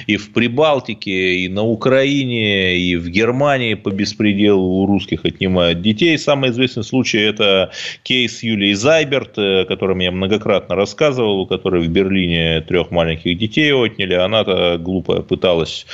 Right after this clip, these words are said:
в суде что-то доказать, думала, что суд демократической страны, суд плюнул ей в лицо и изъял детей.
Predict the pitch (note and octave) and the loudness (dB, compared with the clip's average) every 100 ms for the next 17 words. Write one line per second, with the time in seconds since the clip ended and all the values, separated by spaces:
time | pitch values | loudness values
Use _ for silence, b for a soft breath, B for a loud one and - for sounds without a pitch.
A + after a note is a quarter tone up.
0 | B B - - - E3+ D3 F#3+ E3 - | B B -6 -4 2 2 2 2 0 -2
1 | A#2 G2+ E2+ G2+ B2+ A#2 C3 A#2+ F#2 G2 | -6 -6 -4 -2 0 0 0 0 -2 -6
2 | F2+ E2+ E2+ - G2 - G2+ D#2+ E2+ E2 | -2 -2 -4 -2 -4 0 -2 0 0 0
3 | - F2+ G2 - - - F2 - A#2+ C#3 | 0 -2 -2 -6 -4 -4 -4 -2 0 0
4 | B2+ - C#3+ - - C3+ C3 G#2+ F2+ E2 | -4 -4 -6 -6 0 2 4 2 0 2
5 | E2 E2+ G#2+ B2+ - D3+ B2+ A2 G#2+ G#2 | 2 2 2 0 -2 0 2 0 -2 0
6 | A2 G2+ F#2 F#2+ - F#2+ F2 | 2 0 -2 -6 0 2 0